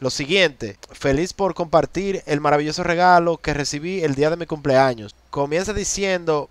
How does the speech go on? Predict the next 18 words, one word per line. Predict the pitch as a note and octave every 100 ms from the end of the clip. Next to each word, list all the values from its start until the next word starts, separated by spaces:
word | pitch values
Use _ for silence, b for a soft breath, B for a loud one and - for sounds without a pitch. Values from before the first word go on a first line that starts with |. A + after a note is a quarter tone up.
| _
mi | C#3 D#3
participación | E3+ D#3 D#3+ D#3+ D#3 - F#3
en | G3
la | F3+
temporada | E3+ E3+ E3+ F#3
final | - F3 F3+ F#3+
de | F3+
La | D#3
Casa | E3 F3+
de |
Papel, | E3+ D#3+ A3 G#3+ G#3 b b b b -
una | E3+ G3+ G3+
de | G3
esas | G3 G3
series | - G3 G3 F3 E3
que | D#3
cuando | D3+ D3 D3+ D3
uno | E3+ G3 G3 F#3